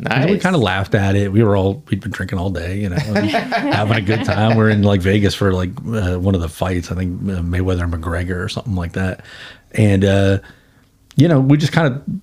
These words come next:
Speaker 1: whatever, kinda brushed it off. But then we got to thinking afterwards, and we're like, "We could probably put something together." And we started looking at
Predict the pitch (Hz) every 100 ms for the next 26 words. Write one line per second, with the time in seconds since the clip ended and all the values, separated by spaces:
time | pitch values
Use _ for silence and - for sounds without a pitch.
0 | _ _ - - _ _ - 120 92 95
1 | 95 110 120 - 127 98 110 95 104 95
2 | 110 120 101 110 156 117 107 98 - 113
3 | 120 98 92 113 - 92 90 87 87 95
4 | 92 90 90 87 113 147 - 127 92 98
5 | 90 - 90 - 95 95 90 92 104 92
6 | 92 - 117 107 92 104 107 98 95 98
7 | 90 -